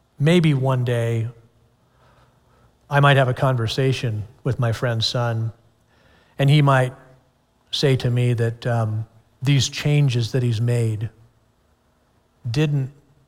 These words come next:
make him feel the way he thought they would, didn't do for his heart and his soul what he thought they would. And I have then,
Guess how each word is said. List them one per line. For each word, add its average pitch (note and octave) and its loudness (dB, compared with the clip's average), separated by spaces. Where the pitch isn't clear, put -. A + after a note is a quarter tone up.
make C3 -2
him A2+ -4
feel A2+ -6
the B2 -6
way A#2 -2
he A2 0
thought B2+ -6
they G2+ -12
would, G#2 -16
didn't A#2 -4
do A#2 -2
for A#2 -6
his A2+ -4
heart A#2+ -6
and A2+ -6
his G2+ -6
soul A2+ -4
what B2 -4
he A2 -2
thought A#2 -4
they A2+ -2
would. G#2+ -6
And C#3+ 2
I D3+ 8
have C#3 4
then, C3 0